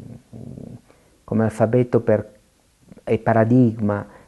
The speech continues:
per conoscerlo, conoscere se, se stessi e gli altri di più.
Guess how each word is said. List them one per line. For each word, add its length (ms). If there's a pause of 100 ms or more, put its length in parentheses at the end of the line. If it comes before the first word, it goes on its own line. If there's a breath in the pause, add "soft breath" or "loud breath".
(100)
per 180
conoscerlo, 1120
conoscere 500
se, 220
se 160
stessi 600
e 100
gli 120
altri 440
di 80
più. 260